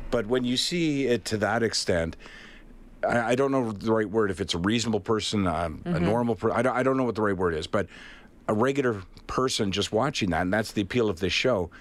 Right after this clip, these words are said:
Speaker 1: can't wrap their head around it. How can you possibly convince yourself that you didn't just eat cake?
Speaker 2: Well, the one guy, and we talked about this guy on the show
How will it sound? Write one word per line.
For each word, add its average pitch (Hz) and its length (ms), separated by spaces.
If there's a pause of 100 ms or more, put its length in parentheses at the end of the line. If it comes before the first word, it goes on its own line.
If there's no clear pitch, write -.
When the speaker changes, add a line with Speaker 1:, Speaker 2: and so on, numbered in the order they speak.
(280)
Speaker 1:
can't 123 400
wrap 110 280
their 90 100
head 87 160
around 82 320
it. - 140 (640)
How 123 180
can 143 160
you 135 100
possibly 131 880 (460)
convince 123 500
yourself 90 640 (200)
that 107 100
you 110 180
didn't 120 440
just 123 360
eat 110 280
cake? - 480 (380)
Speaker 2:
Well, 180 220
the 175 160
one 202 340
guy, 139 520 (960)
and 190 180
we 320 200
talked 320 420
about 226 340
this 226 280
guy 202 400
on 202 280
the 190 80
show 156 680